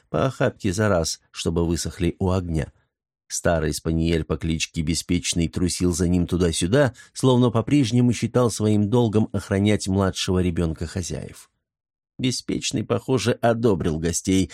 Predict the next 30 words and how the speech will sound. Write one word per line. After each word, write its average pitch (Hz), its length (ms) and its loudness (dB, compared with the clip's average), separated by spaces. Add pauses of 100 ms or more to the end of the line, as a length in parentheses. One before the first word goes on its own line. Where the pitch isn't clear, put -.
(140)
до 104 160 2
такой 107 340 2
степени, 107 540 2
что 107 180 0
неоднократно 107 720 2
пытался 104 580 2 (140)
совокупиться 110 800 0
с - 100 -2
ногой 98 380 2
Лоуренса. 71 760 -4 (680)
«У 156 160 6
вас 151 300 4
завелся 151 580 2
поклонник», 135 800 2 (220)
объявила 87 480 2
Фрэнсис. 82 560 -4 (720)
Все, 98 240 2
включая 90 460 2
Лоуренса 87 560 2
и 87 60 2
Фриду, 98 380 2
расхохотались, 101 880 0 (160)
и 147 140 0
Лоуренс 151 480 0
нагнулся, 131 480 2
чтобы 123 300 2
потрепать 113 580 0
шелковистые 85 720 0
уши 76 280 -2
пса. - 300 -6